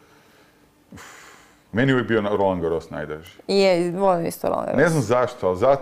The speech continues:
Speaker 1: za-, zato što, šta ja znam, jer sam odrastao isto na zemlji, kod nas uopće tu nema betona.
Speaker 2: Da.
Speaker 1: I onda sam uvijek gledao Roland Garros. Prašina je, ne znam, to je.
Speaker 2: Prašina.
Speaker 1: E,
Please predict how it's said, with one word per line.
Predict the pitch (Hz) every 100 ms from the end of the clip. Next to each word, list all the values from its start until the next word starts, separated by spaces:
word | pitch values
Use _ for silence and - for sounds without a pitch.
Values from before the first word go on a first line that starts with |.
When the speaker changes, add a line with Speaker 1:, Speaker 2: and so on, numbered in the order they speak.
| 127
Speaker 1:
za-, | 120 143
zato | 143 107 131 131
što, | - -
šta | - - 117
ja | 90 69
znam, | 85 78
jer | 101
sam | - 117
odrastao | 110 127 - 123
isto | 120 113
na | 101
zemlji, | 90 123 110
kod | -
nas | 107 110
uopće | 113 -
tu | - 110
nema | 104 87
betona. | 80 - 101 101 113 98 -
Speaker 2:
Da. | 190 190
Speaker 1:
I |
onda | 170 113
sam | 120
uvijek | 123 95
gledao | 107 101
Roland | 95 90 85
Garros. | 82 80 69 - _ _ _ _ -
Prašina | 90 87 - -
je, | -
ne | 104 98
znam, | 85 -
to | -
je. | -
Speaker 2:
Prašina. | 294 - - - - - - - - -
Speaker 1:
E, | 113 135 135